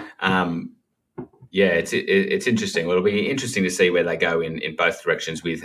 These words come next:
what they choose to put out in plastic beyond, because, yeah, I agree. I think the, uh,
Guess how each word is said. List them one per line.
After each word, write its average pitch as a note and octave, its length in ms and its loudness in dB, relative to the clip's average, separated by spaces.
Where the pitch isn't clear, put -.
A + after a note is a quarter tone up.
what F#2 220 2
they D#2 120 0
choose E2+ 340 -2
to - 60 -8
put - 160 2
out D2+ 140 2
in D2+ 140 -8
plastic E2 400 -2
beyond, E2 400 0
because, G2 340 0
yeah, D3+ 220 2
I C3 140 4
agree. A2 360 2
I F2+ 80 0
think - 280 -4
the, F#2 200 2
uh, E2+ 400 0